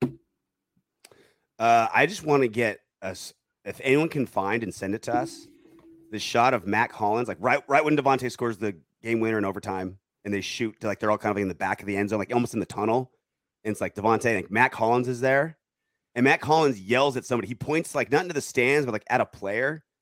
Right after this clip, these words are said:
He's like, "Sup, bitch?" And it made the broadcast. Did you see that?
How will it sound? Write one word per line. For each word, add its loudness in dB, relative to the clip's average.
He's -6
like, 2
"Sup, 2
bitch?" 0
And 4
it 4
made 2
the -2
broadcast. 2
Did -12
you -8
see -4
that? 0